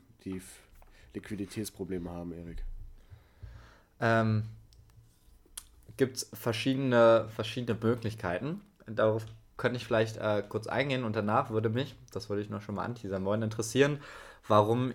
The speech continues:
Speaker 2: ihr euch entschlossen habt, das Restaurant zu diesem Zeitpunkt zuzumachen. Das ist ja jetzt ja schon seit ein paar Tagen zu. Und ihr nicht die Auflagen, ähm, des Staates erfüllt und trotzdem weitermacht, ne? Aber kannst da kurze Gedanken zu machen.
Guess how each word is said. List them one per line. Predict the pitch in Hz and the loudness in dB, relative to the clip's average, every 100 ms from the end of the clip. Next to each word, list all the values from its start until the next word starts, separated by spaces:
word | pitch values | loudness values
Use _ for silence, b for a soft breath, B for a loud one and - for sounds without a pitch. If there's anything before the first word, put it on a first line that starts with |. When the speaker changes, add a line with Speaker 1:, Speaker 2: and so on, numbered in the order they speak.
| - | 0
Speaker 2:
ihr | 127 143 | 4 6
euch | 110 127 151 - - _ _ _ _ | 8 8 6 2 -14 _ _ _ _
entschlossen | 113 110 110 117 120 131 | -6 -4 4 4 4 -4
habt, | 135 - | -4 -6
das | 110 | -2
Restaurant | 110 107 110 104 120 135 - _ B B B | -2 0 -2 0 -2 -6 -12 _ B B B
zu | - | -6
diesem | 110 110 117 113 | -4 -2 -4 -4
Zeitpunkt | 113 107 110 117 113 | 2 2 2 -2 -4
zuzumachen. | 110 113 139 120 | -6 -4 0 0
Das | 98 | -2
ist | 110 | 2
ja | 127 | 4
jetzt | 117 | 4
ja | 120 | 0
schon | - 117 | 0 0
seit | 113 107 110 | 2 0 -2
ein | 120 | -8
paar | 120 113 | -6 -2
Tagen | 113 113 | -2 -2
zu. | 113 127 175 B B B B _ | -4 -4 -4 B B B B _
Und | 120 117 117 | 2 2 2
ihr | 120 113 | 2 4
nicht | 117 107 - - | 6 4 0 2
die | 117 | 6
Auflagen, | 113 127 127 120 113 113 113 110 - | 8 8 8 8 10 8 4 0 0
ähm, | 104 104 101 101 107 | 2 2 2 0 -2
des | - 104 | -2 -2
Staates | - 101 110 120 - | 2 4 4 2 0
erfüllt | 107 117 117 | 0 2 2
und | 110 107 | 0 0
trotzdem | 107 - 110 104 98 | -4 2 2 2 0
weitermacht, | 92 98 107 90 82 - | 2 4 4 0 -2 -2
ne? | 104 147 | 4 6
Aber | 123 110 107 B B B - - - | 8 6 6 B B B -16 -16 -8
kannst | - 95 | 0 2
da | 107 | 2
kurze | 110 117 117 | 2 0 4
Gedanken | 107 117 127 | 6 6 4
zu | 110 110 | -2 0
machen. | 104 147 | 0 -2